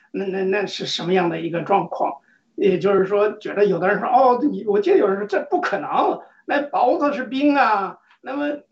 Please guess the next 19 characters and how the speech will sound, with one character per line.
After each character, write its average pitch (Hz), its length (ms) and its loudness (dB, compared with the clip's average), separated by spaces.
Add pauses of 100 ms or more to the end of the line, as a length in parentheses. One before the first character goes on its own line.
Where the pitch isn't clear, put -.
(500)
<laughs> - 480 -6
到 427 140 2
底 269 160 4
是 269 140 -2
什 196 160 -4
么 226 80 -6
意 240 120 -6
思 190 160 -2
呢？ 190 200 -4
我 202 260 0
在 330 220 -2
这 294 100 0
里 220 160 4
我 208 200 4
只 214 180 -6
能 208 240 -4
理 202 160 -6
解 202 200 0
成 - 320 -12